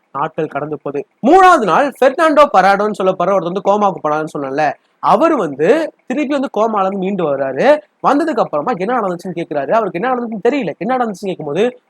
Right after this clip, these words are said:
"ஃபிளைட் கிராஷ் ஆயிடுச்சு, நம்ம இங்க வந்து மாட்டிக்கிட்டோம், நீ மூணாவது நாள் கழிச்சு எழுந்திருக்க" அப்படின்றத சொல்றாங்க.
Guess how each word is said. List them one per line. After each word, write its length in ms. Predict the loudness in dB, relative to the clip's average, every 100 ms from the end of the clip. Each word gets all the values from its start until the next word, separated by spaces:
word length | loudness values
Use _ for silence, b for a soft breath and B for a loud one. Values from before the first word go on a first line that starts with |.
| _
"ஃபிளைட் 180 | -4 -4 -2
கிராஷ் 240 | -4 -4
ஆயிடுச்சு, 360 | -8 -6 -8 -8 -10
நம்ம 120 | -14
இங்க 160 | -8 -6
வந்து 140 | -4
மாட்டிக்கிட்டோம், 440 | -6 -6 -8 -6 -6 -8 _ _
நீ 100 | -8
மூணாவது 300 | -4 -2 -2
நாள் 160 | -2 -6
கழிச்சு 180 | -10 -6
எழுந்திருக்க" 680 | -6 -6 -8 -8 -4 -4
அப்படின்றத 420 | -6 -8 -10 -8 -8 -10
சொல்றாங்க. 440 | -8 -6 -2 -2